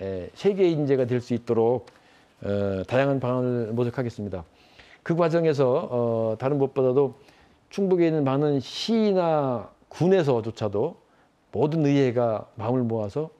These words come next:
충북으로 그런 그 우수한 인재 양성을 할 수 있는 학교가 유치될 수 있도록 그동안 마음을 모았기 때문에, 어, 아마 앞으로도, 어, 어느 지역에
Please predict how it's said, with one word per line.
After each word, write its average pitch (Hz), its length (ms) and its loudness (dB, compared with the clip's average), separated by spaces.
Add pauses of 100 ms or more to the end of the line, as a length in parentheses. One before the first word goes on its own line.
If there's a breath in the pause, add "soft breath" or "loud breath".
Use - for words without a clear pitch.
(560 soft breath)
충북으로 135 580 0
그런 113 280 -2
그 104 340 -4
우수한 110 580 -6
인재 127 500 -2
양성을 117 420 -4
할 113 100 -6
수 - 140 -10
있는 107 420 -4 (480 soft breath)
학교가 160 420 -2
유치될 123 320 -4
수 117 120 -8
있도록 113 460 -4 (260 soft breath)
그동안 127 260 0
마음을 127 200 0
모았기 127 260 0
때문에, 120 440 -2 (680 soft breath)
어, 110 300 -6
아마 135 160 2
앞으로도, 139 680 0
어, 104 260 -10
어느 143 680 2
지역에 131 640 0